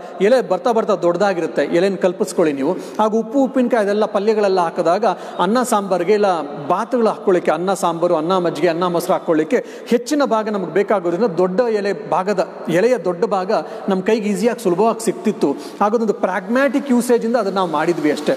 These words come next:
So ಅದಕ್ಕೆ ವೇದದಲ್ಲಿ ಹೇಳಿದೆ ಅಂತ ಏನಿಲ್ಲ. ಇಲ್ಲ, ಮನೆ ಮುಂದೆ ಹಿಂದಿನ ಕಾಲದ ಸಗಣಿ ಹಾಕಿ ಸಾರಿಸ್ತಾ ಇದ್ರು. ಅದೊಂದು ಶುಭದ ಸಂಕೇತವೂ ಹೌದು, ಇವತ್ತು ಕೂಡ ನಮ್ಮ ಎಷ್ಟೋ ಜನ ಮಾಡ್ತಾರೆ. ಇನ್ನು ಸಿಟಿಗಳಲ್ಲಿ ಇವತ್ತು ಮಾಡ್ತಾ ಇಲ್ಲ. ಒಂದು, ಸಗಣಿ ಸಿಗೋಲ್ಲ ಅಂತ ಒಂದು. ಎರಡನೇದು ಯಾಕೆ ಬೇಕಾಗಲ್ಲ ಅಂದ್ರೆ, ಇವತ್ತು ನಾವೆಲ್ಲ ಸಿಮೆಂಟಿನ ರೋಡ್ಸ್ ನೋಡ್ತೀವಿ,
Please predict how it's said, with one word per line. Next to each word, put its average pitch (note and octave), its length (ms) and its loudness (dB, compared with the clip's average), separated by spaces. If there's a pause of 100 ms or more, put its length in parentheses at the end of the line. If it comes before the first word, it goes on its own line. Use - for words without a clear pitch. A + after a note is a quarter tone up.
(260)
So A3 60 2
ಅದಕ್ಕೆ G#3+ 260 0
ವೇದದಲ್ಲಿ F#3 840 0
ಹೇಳಿದೆ F#3 380 2
ಅಂತ E3+ 200 -2
ಏನಿಲ್ಲ. D3 300 2 (840)
ಇಲ್ಲ, A3 120 4
ಮನೆ G#3 240 0
ಮುಂದೆ A#3 200 2
ಹಿಂದಿನ G#3+ 260 0
ಕಾಲದ G#3 180 2
ಸಗಣಿ G#3+ 280 0
ಹಾಕಿ F3+ 240 -2
ಸಾರಿಸ್ತಾ A#3 360 0
ಇದ್ರು. C#3+ 140 -2 (240)
ಅದೊಂದು B3 220 2
ಶುಭದ B3 380 0
ಸಂಕೇತವೂ A3+ 600 0
ಹೌದು, G3 220 0
ಇವತ್ತು G#3+ 320 0
ಕೂಡ G#3+ 140 2
ನಮ್ಮ F#3 240 0
ಎಷ್ಟೋ E3+ 320 2
ಜನ G3 140 0
ಮಾಡ್ತಾರೆ. D#3+ 460 0
ಇನ್ನು - 380 -2
ಸಿಟಿಗಳಲ್ಲಿ B3+ 520 2
ಇವತ್ತು A3 200 -2
ಮಾಡ್ತಾ F3 340 -2
ಇಲ್ಲ. D3 100 0
ಒಂದು, F3+ 300 0
ಸಗಣಿ E3 280 -2
ಸಿಗೋಲ್ಲ F#3+ 420 2
ಅಂತ F3 180 -2
ಒಂದು. E3 260 0 (260)
ಎರಡನೇದು C#4 300 2
ಯಾಕೆ A3+ 300 0
ಬೇಕಾಗಲ್ಲ G#3+ 380 2
ಅಂದ್ರೆ, G3+ 480 0
ಇವತ್ತು G#3 220 4
ನಾವೆಲ್ಲ F#3+ 260 4
ಸಿಮೆಂಟಿನ G#3+ 500 0
ರೋಡ್ಸ್ F#3 300 0
ನೋಡ್ತೀವಿ, E3 640 0